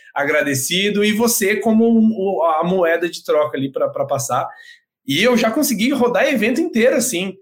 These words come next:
de eu falo com uma startup que me apresenta um investidor, que me apresenta a startup que eles estão avaliando, que me apresenta uma outra startup que fez aceleração com eles,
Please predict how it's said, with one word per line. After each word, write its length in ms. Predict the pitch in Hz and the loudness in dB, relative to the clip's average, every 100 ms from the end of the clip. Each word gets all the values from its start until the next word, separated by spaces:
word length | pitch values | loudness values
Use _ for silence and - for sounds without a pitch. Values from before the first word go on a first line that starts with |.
| _ - | _ -12
de 300 | 131 170 175 | -4 0 2
eu 140 | 165 | 2
falo 280 | 135 196 202 | 2 0 0
com 100 | 202 | -2
uma 80 | 190 | -2
startup 560 | 190 165 190 190 190 | 0 -2 0 -2 -2
que 100 | 220 | -2
me 60 | 190 | -2
apresenta 400 | - 170 175 175 | -2 -2 -4 -4
um 40 | |
investidor, 600 | 170 165 - 143 165 220 | -2 -2 -4 -4 0 0
que 80 | 226 | 0
me 60 | 190 | -2
apresenta 420 | - 160 175 175 | -2 -2 0 0
a 40 | |
startup 280 | 165 165 170 | -2 0 -2
que 60 | - | -4
eles 100 | 143 | -6
estão 160 | 165 | -2
avaliando, 500 | 151 147 143 170 240 | 0 0 0 2 0
que 80 | 240 | 0
me 80 | 202 | -2
apresenta 380 | - 170 170 180 | -2 -4 -4 -2
uma 100 | 160 | -2
outra 120 | - | 0
startup 340 | 202 170 165 | -2 0 -2
que 160 | - 131 | -4 -8
fez 180 | 165 185 | -4 -2
aceleração 540 | 190 190 175 160 170 | -2 0 0 0 -4
com 160 | - 156 | -4 -2
eles, 260 | 185 233 | 0 0